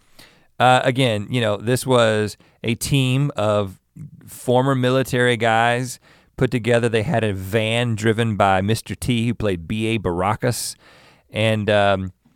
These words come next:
they would just get into stuff. Nobody ever actually got hurt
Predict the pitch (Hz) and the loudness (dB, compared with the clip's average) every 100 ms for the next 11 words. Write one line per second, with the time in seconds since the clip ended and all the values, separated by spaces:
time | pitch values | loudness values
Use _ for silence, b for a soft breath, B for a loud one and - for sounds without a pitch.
0 | b b b b _ 85 123 170 165 175 | b b b b _ -2 0 2 0 -2
1 | 95 110 139 190 185 151 - 139 90 - | -2 -2 0 0 0 -2 -2 -4 -4 -14
2 | - _ 104 127 147 151 131 - 120 - | -20 _ -2 2 2 2 2 0 -2 -2
3 | - 139 139 117 - 120 147 | -2 2 2 0 0 0 0